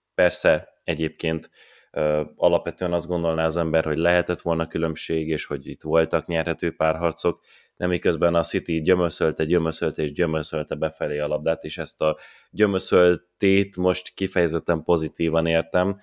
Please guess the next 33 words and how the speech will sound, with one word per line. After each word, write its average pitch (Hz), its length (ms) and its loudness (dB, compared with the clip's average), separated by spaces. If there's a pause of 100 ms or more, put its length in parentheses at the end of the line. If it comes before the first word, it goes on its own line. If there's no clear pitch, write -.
(260)
tehát 78 200 -2
hogy 78 140 -6
azért 80 340 0
itt 80 100 -4
bőven 80 420 2
voltak 80 320 0
helyzetei 80 480 -2
a 76 60 0
Citynek, 87 480 -6
ez 80 200 -2
nem 87 260 -2
az 82 160 0
volt, 80 300 2
mint 80 200 -6
ami 78 220 -2
az 76 140 0
elmúlt 78 460 -2
években 78 580 -4
sokszor - 460 -4
előfordult, 76 640 -2
hogy 78 160 -8
tényleg 78 360 -4
csak - 280 -6 (340)
toszogatták 82 680 0
jobbra-balra 78 600 0
a 78 40 2
labdát, 76 400 0
hanem 73 260 -6
itt 71 140 -10
azért 73 280 -8
le 71 120 -2
lehetett 71 340 -4
volna 71 400 -6